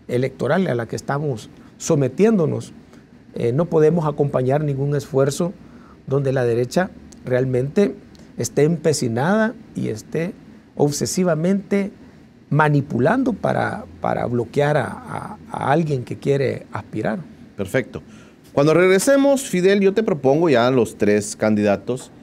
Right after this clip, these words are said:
Speaker 2: Carlos Callejas, Hugo Martínez y Nayib Bukele, estarían entonces listos, aparte de Josué Alvarado, y entiendo que el P S D, P S D también está, eh, participando, P S,
Speaker 1: Ujú.
Speaker 2: P S,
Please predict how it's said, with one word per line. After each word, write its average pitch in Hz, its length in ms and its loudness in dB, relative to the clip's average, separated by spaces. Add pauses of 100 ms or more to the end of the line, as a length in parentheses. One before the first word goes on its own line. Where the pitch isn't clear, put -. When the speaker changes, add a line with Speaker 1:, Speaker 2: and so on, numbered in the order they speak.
(340)
Speaker 2:
Carlos 107 280 2
Callejas, 98 600 0 (100)
Hugo 101 280 0
Martínez 95 640 0
y 123 120 0
Nayib 113 280 0
Bukele, 120 560 -4
estarían 104 380 0
entonces 117 340 -2
listos, 123 460 -4
aparte 101 400 -4
de 90 180 -2 (320)
Josué 110 340 0
Alvarado, 113 540 4 (100)
y 113 360 0
entiendo 110 420 -2
que 107 80 0
el 95 80 -2
P 104 220 0
S 104 180 -2
D, 98 200 0 (480)
P 107 120 2
S 110 220 -2
D 107 100 2
también 107 520 0
está, 98 720 -2 (520)
eh, 71 140 -8 (100)
participando, 127 760 -2
P 120 120 -2
S, - 160 -2
Speaker 1:
Ujú. 127 100 -8 (240)
Speaker 2:
P 156 140 0
S, 120 240 -4